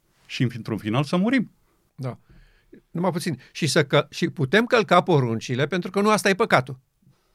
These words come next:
Speaker 2: A-, să avem o viață cu Dumnezeu, deci, prin urmare, tot ce facem noi greșit nu e păcat.
Speaker 1: Deci aici trebuie să ducă teorema lor.
Speaker 2: Da. Da.
Speaker 1: Cred că esența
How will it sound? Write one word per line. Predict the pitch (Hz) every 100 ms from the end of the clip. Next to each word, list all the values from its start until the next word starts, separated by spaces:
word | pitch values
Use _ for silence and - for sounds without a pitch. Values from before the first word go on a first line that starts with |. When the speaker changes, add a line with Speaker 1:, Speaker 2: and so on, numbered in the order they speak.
| _ _ _ _
Speaker 2:
A-, | - -
să | - 214 -
avem | 190 196 202
o |
viață | 160 175 185
cu | 165
Dumnezeu, | 143 143 139 214
deci, | 185 202
prin | - 190
urmare, | 185 185 208 202
tot | - 202
ce | 202
facem | 196 190
noi | 175 170
greșit | 160 143 190
nu |
e | 196
păcat. | 202 - 95 - _ _
Speaker 1:
Deci | _ 104 110
aici | 143
trebuie | 143 143 123
să | 113
ducă | 110 98 104 95 85 87 92 - - - _ _ _ _
teorema | 131 117 110 107 101
lor. | 90 82 - _ _
Speaker 2:
Da. | 247 135 135 _ _ _ _
Da. | - 135 135 _ _ _ _ _ _ _ _
Speaker 1:
Cred | - 151 175
că | 180
esența | 147 - 160 147 - 87 92